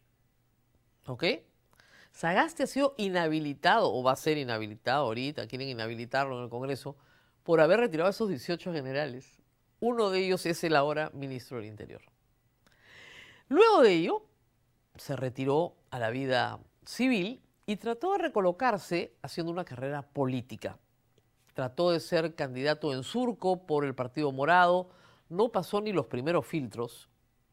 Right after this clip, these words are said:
tenía esta imputación, vaya, y luego se afilió a A P P durante todo el dos mil veintitrés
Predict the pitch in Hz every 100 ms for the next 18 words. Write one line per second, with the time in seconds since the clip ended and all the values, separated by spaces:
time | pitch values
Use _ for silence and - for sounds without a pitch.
0 | _ - 95 107 120 113 - 110 110 120
1 | 127 113 185 127 107 107 104 101 - _
2 | _ _ _ _ _ - - 226 247 370
3 | 381 370 - 190 - 160 175 196 214 -
4 | - 165 - - 165 - 160 151 185 160
5 | - _ _ _ _ _ _ _ 151 143
6 | 131 135 - 302 320 240 160 185 214 190
7 | 156 143 196 175 - -